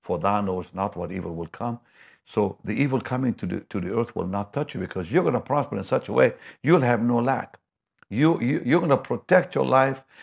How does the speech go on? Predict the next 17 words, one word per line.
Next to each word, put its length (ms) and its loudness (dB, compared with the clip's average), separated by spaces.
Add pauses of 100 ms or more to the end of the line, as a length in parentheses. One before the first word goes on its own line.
(160)
and 260 2
guarantee 640 6
the 160 -2
protection 680 0
of 160 -2
your 120 -8
children's 500 0
lives 420 -2 (320)
and 160 -4
grandchildren's 640 -2
lives 280 -6 (200)
by 160 -8
giving 320 -6 (100)
to 240 -6
the 80 -12
Lord 260 -8
today. 320 4